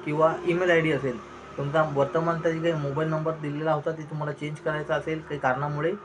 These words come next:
किंवा ईमेल आयडी जर चेंज करायची असेल किंवा तुमचा जे काही ॲड्रेस आहे ते ॲड्रेससुद्धा चेंज करायचा असेल, तर हे अगदी घर बसल्या मोबाईलच्या माध्यमातून तुम्ही फ्रीमध्ये तुमच्या पॅन कार्डमध्ये एवढे जे काही तीन अपडेट आहे ते फ्रीमध्ये करू शकता.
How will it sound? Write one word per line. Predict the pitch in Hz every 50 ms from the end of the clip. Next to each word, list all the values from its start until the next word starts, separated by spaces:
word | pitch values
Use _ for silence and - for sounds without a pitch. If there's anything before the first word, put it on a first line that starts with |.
| - - - - - -
किंवा | 160 170 165
ईमेल | - 147 143 151 160 160
आयडी | 160 165 165 170
जर | 170 165
चेंज | 160 - 151 156 151 -
करायची | - 156 151 151 151 160
असेल | 151 143 - 170 190 202 202 - - - - - - - - - -
किंवा | 156 151 170 170
तुमचा | 165 160 156 143 170 165 175 165 - - - - 147
जे | 139
काही | 139 170 165 - -
ॲड्रेस | 143 143 139 139 175 180 160
आहे | 165 160 143 123 117 - -
ते | 156 127
ॲड्रेससुद्धा | 135 139 127 156 170 165 - 151 147 175 170
चेंज | 165 160 156 160 151
करायचा | - 165 147 147 143 143 147
असेल, | 139 - 147 135 -
तर | 139
हे | 139 160 147
अगदी | 143 139 139 151 170 190 202 185 - 147
घर | 139 127 127 156 175
बसल्या | 170 160 151 156 165 160
मोबाईलच्या | 156 143 139 135 147 160 160 170 165
माध्यमातून | 160 156 147 147 151 147 147 147 160 160
तुम्ही | 151 - 147 151 170 185 202 - - - - - - -
फ्रीमध्ये | - 151 180 185 165 151 143 160 170
तुमच्या | 170 156 147 139 160 160
पॅन | 156 - 143 135 135 139
कार्डमध्ये | 139 151 151 151 147 147 151 156 135
एवढे | 135 135 135 139 151
जे | 147 143 139 139 143
काही | 147 147
तीन | 143 - 151 156 160 165 165 - - - - - - -
अपडेट | 120 120 127 139 160 160 156
आहे | 151 143 147
ते | 156 156
फ्रीमध्ये | - 156 160 156 139 135 139 165
करू | - 165 165 147
शकता. | - 131 - - - 107